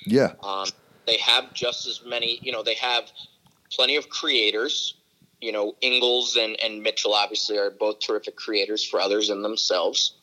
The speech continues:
Speaker 2: And they feel like they're better defensively, uh, especially with Royce O'Neal on the floor.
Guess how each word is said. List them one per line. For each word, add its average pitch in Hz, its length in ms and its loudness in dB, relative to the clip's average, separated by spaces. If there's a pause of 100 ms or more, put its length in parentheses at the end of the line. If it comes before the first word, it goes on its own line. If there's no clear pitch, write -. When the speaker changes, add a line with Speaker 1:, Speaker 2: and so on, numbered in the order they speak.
(380)
Speaker 2:
And 113 400 4 (220)
they 107 100 6
feel 104 260 2
like 110 160 2
they're 110 100 2
better 110 260 4
defensively, 117 800 0 (320)
uh, 92 100 -4
especially 107 400 2
with 107 120 -2
Royce 107 300 4
O'Neal 123 300 4
on 110 120 0
the 95 60 -6
floor. 98 380 0